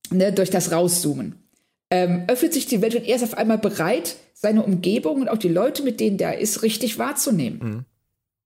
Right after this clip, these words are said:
Speaker 2: Genau.
Speaker 1: Und auch ganz, ganz toller Moment. Ich find auch, das ist, ähm,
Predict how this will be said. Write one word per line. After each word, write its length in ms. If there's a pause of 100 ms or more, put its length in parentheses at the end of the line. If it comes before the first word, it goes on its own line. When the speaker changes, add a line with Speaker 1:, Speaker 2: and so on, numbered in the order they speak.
(140)
Speaker 2:
Genau. 280 (720)
Speaker 1:
Und 320 (260)
auch 480
ganz, 300
ganz 260
toller 260
Moment. 340
Ich 260 (240)
find 260
auch, 160
das 180
ist, 300
ähm, 460